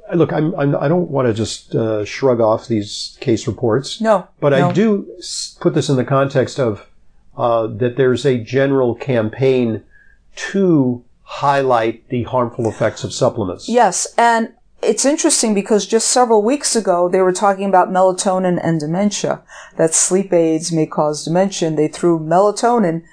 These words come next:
Speaker 2: into
Speaker 1: I,
Speaker 2: that
Speaker 1: I,
Speaker 2: same well.
Speaker 1: as if it was like, uh, taking
Speaker 2: It's not, it's not Ambien.
Speaker 1: You're right.
Speaker 2: It's
Speaker 1: Exactly.
Speaker 2: not
Speaker 1: Exactly.
Speaker 2: Lunesta.
Speaker 1: Exactly.
Speaker 2: Uh, you know, it's not Sominex even.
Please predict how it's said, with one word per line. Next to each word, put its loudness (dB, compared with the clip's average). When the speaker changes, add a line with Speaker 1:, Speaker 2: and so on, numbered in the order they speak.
Speaker 2:
into 0
Speaker 1:
I, 0
Speaker 2:
that 4
Speaker 1:
I, -4
Speaker 2:
same -2
well. 0
Speaker 1:
as 0
if 2
it -2
was -2
like, -2
uh, -2
taking -2
Speaker 2:
It's -2
not, 2
it's -4
not 4
Ambien. 2
Speaker 1:
You're 0
right. -4
Speaker 2:
It's -2
Speaker 1:
Exactly. 2
Speaker 2:
not 0
Speaker 1:
Exactly. -2
Speaker 2:
Lunesta. 2
Speaker 1:
Exactly. -8
Speaker 2:
Uh, 0
you 4
know, 0
it's -2
not 2
Sominex -2
even. -2